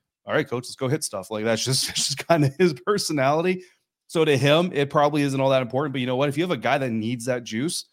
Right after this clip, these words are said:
and you have a coach that doesn't bring any juice,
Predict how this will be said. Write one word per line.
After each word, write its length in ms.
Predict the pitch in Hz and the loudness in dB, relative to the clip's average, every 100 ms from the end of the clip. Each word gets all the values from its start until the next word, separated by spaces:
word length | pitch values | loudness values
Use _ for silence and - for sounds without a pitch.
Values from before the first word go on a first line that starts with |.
| _ _ _ _ 123 | _ _ _ _ -4
and 100 | 123 | 0
you 140 | 123 | 2
have 120 | 123 | 2
a 60 | 113 | 0
coach 300 | - 131 127 | -2 -2 -2
that 120 | 101 | -2
doesn't 280 | 110 110 107 | 0 0 -2
bring 180 | 110 101 | -4 -4
any 220 | 104 131 | -2 -4
juice, 340 | 139 180 180 | -2 -2 -4